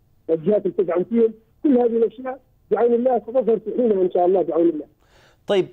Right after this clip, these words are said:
Speaker 2: هل يتم الآن التعامل مع هذه المعلومات ال-، التي، آه، تحملها الوثائق في إطار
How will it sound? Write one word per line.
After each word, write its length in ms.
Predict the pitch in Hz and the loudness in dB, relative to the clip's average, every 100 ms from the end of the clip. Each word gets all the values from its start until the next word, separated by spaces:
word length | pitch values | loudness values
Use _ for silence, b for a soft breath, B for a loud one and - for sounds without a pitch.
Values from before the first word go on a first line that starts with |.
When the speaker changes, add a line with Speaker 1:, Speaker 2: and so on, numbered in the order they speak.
| 156 | -2
Speaker 2:
هل 220 | 165 247 | 0 0
يتم 460 | 240 214 233 226 | 0 -2 -2 -2
الآن 280 | 196 185 196 | -2 -2 -2
التعامل 720 | 175 - 156 135 160 175 131 | -2 -2 -2 0 0 -2 -4
مع 160 | 117 113 | -4 -4
هذه 280 | 127 127 120 | -4 -4 -6
المعلومات 720 | 113 113 113 123 143 135 - | -6 -6 -6 -4 -4 -4 -8
ال-، 140 | 107 | -12
التي، 580 | 98 104 110 - 113 113 | -12 -12 -12 -8 -6 -6
آه، 200 | 107 101 | -8 -10
تحملها 440 | 90 - 131 143 117 | -12 -12 -6 -4 -4
الوثائق 520 | 117 110 156 175 165 | -4 -6 -2 -2 -4
في 240 | - 185 | -6 -4
إطار 420 | 147 185 175 170 | -2 0 2 2